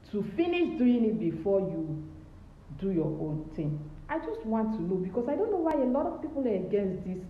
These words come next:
young girl. I don't know why people are just like, "Why is she doing it? Why will she do it? Why won't she wait? Why will she wait for Hilda?" Why is everybody talking about her waiting for Hilda or not waiting for Hilda?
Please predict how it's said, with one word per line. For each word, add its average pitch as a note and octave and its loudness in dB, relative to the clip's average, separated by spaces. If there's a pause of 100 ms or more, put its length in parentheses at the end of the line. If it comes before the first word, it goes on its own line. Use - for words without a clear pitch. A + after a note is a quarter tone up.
(120)
young E3+ 0
girl. D3+ -2 (380)
I - -2
don't A#4+ 2
know G#4+ 4
why E4 4
people C#4 2
are G#3+ 4
just A3+ 2
like, F3+ 0 (280)
"Why A3 4
is G3 2 (100)
she G#3+ -2
doing G3+ 2
it? F3 -2
Why G3+ 2
will G3 0
she G#3+ -4
do G3+ 0
it? F#3 0
Why G3 2
won't A3 2
she G#3 -2
wait? G3 2
Why A4+ 0
will G4 4
she E4+ 0
wait D4+ 2
for C#4 2
Hilda?" A#3 2 (460)
Why E4+ 4 (180)
is - 0
everybody E4 4
talking D#4+ 2
about B3 2
her C#4 2
waiting D4+ -2
for A#3+ 2
Hilda C#4 2
or B3 2
not C#4 2
waiting C4+ 2
for A#3 -2
Hilda? A#3 0